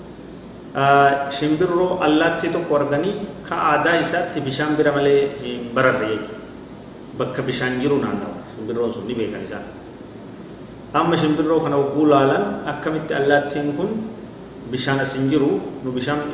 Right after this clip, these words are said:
biyya tanatti hin beeynu, akkamitti as naanna'uu danda'e? Mee deemaa laalaa jedhaniiti.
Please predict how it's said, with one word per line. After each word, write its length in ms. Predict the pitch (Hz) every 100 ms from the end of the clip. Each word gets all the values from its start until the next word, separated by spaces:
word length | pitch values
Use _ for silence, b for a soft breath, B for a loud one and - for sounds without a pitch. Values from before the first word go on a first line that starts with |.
| 135 135
biyya 180 | 123 120
tanatti 320 | 139 135 143
hin 100 | 143
beeynu, 320 | 143 135 135 190 - - - -
akkamitti 520 | 143 - 147 143 143
as 120 | 135 127
naanna'uu 480 | 123 120 123 123 120
danda'e? 640 | 113 107 104 101 98 92 92 - - - - -
Mee 140 | 123 135
deemaa 300 | 135 127 117
laalaa 260 | 120 113 107
jedhaniiti. 380 | 107 127 151